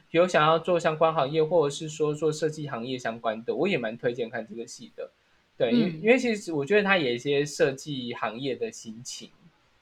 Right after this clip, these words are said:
Speaker 1: 也是一样啦。对。
Speaker 2: 对啊，就是无止境的修改。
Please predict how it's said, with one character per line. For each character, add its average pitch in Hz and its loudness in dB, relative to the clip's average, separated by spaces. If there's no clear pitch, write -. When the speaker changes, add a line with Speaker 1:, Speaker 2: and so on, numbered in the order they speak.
Speaker 1:
也 131 -4
是 139 -4
一 120 -8
样 120 2
啦。 - -16
对。 - 0
Speaker 2:
对 202 2
啊， 180 2
就 196 -8
是 220 2
无 233 2
止 233 -2
境 233 6
的 214 4
修 208 4
改。 247 4